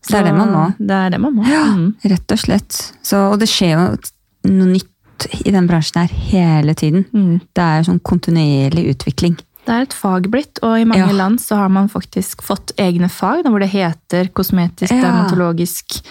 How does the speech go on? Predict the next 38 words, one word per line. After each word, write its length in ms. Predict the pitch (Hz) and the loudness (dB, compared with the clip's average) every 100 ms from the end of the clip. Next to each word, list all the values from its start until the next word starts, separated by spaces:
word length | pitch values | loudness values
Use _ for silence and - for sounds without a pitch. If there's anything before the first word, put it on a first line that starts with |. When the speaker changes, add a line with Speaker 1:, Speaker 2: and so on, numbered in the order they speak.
| - - | -12 -2
Speaker 2:
lege, 360 | 202 185 165 165 | 0 0 -2 -2
eller, 180 | 170 165 - - | 0 -2 -2 0
ja, 180 | 220 330 | 0 2
Speaker 1:
Ja. 60 | |
Speaker 2:
medisinsk 580 | 190 185 - 190 180 - | 0 0 0 0 0 -2
kosmetisk 560 | 247 294 262 190 180 202 | -2 2 2 2 2 2
Speaker 1:
Mm. 80 | 190 | 2
Speaker 2:
lege, 240 | 175 160 | 0 -2
at 120 | 175 | -4
det 80 | 185 | 0
blir 160 | 180 180 | 0 2
en 80 | 180 | 2
egen 220 | 175 180 | 0 0
spesialitet. 500 | - 185 - 180 185 | -2 -6 -2 -2 0
Speaker 1:
Ja, 220 | 202 214 | 2 2
ikke 140 | - 214 | 0 0
sant? 340 | 220 240 - - | 0 0 -4 -2
Innenfor, 680 | 226 185 165 - 165 165 165 | 0 2 0 0 0 0 0
eh, 320 | 160 160 156 | 0 0 0
medisin, 440 | 156 156 165 - | 0 -2 -4 -2
ja. 120 | - 226 - | -2 -4 0
Speaker 2:
Nå 180 | 226 - | 2 2
er 40 | |
det 100 | 180 | 2
ikke 100 | 233 | 2
noe 120 | 226 202 | 2 0
folk 240 | 196 185 | -2 -2
driver 280 | 180 170 175 | 0 0 2
med 180 | 180 - | 0 0
på 60 | |
en 80 | 190 | 0
lørdag 300 | 185 160 170 | 2 0 -2
lenger, 240 | 175 208 233 | 0 2 2
nå 80 | 196 | 0
er 120 | 175 | -2
det 100 | 190 | -2
en 60 | 202 | -2
fulltidsjobb, 680 | 175 175 175 - 240 240 | -4 -4 -6 -2 -2 -2